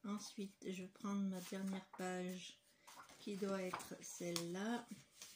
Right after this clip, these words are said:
que je vais mettre tout simplement sur le troisième rabat du mini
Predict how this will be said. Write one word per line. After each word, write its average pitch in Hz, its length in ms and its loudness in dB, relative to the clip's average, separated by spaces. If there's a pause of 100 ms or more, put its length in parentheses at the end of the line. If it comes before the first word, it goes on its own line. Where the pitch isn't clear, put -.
(1500)
que 208 240 -2
je 190 160 -2
vais 180 220 2
mettre 180 520 -2 (2000)
tout - 80 -14
simplement 196 680 -2 (360)
sur 208 240 -6
le 202 100 0
troisième 202 560 2
rabat 190 640 2
du 190 160 0
mini 196 440 6